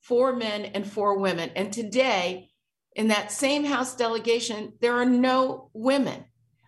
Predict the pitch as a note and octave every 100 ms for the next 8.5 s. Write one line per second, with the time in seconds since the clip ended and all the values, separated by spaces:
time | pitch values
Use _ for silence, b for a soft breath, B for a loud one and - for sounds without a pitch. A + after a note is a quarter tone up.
0 | _ - G#3+ G#3 - A#3 A#3 C4+ A#3+ A#3
1 | C4 A#3 C#4+ F#4 D#4+ G3+ F#3+ F#3+ F#3+ G3
2 | F#3+ G#3 G#3 G#3 F#3+ G3 F#3+ F#3+ F#3 F#3
3 | G3 G3 F#3+ G#3 G3+ G#3 G3 G#3+ G#3+ -
4 | G3 G3 F#3+ F#3 F#3 b b b G#3 G3
5 | - G3 G3+ G#3 C4+ D4 B3 G3+ G3+ -
6 | - _ _ _ _ _ - - C#4+ -
7 | F#3 F#3 - - B3+ A#3+ G#3+ B3 D4 C#4
8 | G#3 - F3+ D#3